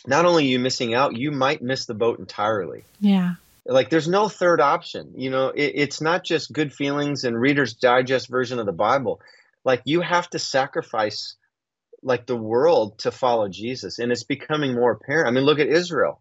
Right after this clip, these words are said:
Speaker 1: I mean, we're
Speaker 2: Right.
Speaker 1: watching the book of Amos and maybe Psalm eighty-three and Ezekiel thirty-eight
Speaker 2: Mm-hmm.
Speaker 1: play out right in front of our
Speaker 2: Mm-hmm.
Speaker 1: eyes.
Speaker 2: Yeah.
Speaker 1: And it's like, people are like,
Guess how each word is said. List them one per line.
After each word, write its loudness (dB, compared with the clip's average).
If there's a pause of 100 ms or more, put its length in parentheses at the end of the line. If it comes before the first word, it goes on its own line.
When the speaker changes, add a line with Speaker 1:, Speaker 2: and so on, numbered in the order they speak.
Speaker 1:
I -2
mean, 4
we're 6
Speaker 2:
Right. 2
Speaker 1:
watching 0 (920)
the -6
book 2
of -2
Amos 2
and -2
maybe 2
Psalm 0
eighty-three -4
and -4
Ezekiel -2
thirty-eight 6
Speaker 2:
Mm-hmm. 6
Speaker 1:
play 6
out 4
right 2
in -10
front 2
of -2
our 4
Speaker 2:
Mm-hmm. 6
Speaker 1:
eyes. -12 (100)
Speaker 2:
Yeah. 2
Speaker 1:
And 0
it's 0
like, 2
people -4
are 4
like, 2